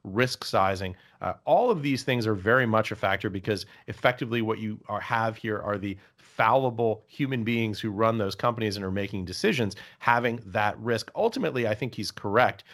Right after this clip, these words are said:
that the direction that all of this is moving is in true decentralized finance, where you can see transparently and on-chain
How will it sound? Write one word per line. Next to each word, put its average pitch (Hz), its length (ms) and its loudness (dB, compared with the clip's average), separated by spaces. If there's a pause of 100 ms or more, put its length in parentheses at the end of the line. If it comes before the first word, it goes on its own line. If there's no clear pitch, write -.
(140)
that 104 140 -6
the 107 40 -10
direction 110 460 0
that 104 80 -4
all 107 240 0
of 98 80 -4
this 101 180 -6
is 90 120 -12
moving 95 420 -4 (260)
is 120 300 -2
in 107 240 -2
true 127 260 -2
decentralized 101 840 0
finance, 92 320 -4
where 98 160 -4
you 95 140 -4
can 98 160 -4
see 117 400 0 (420)
transparently 131 840 2
and 104 160 -4 (100)
on-chain 117 640 0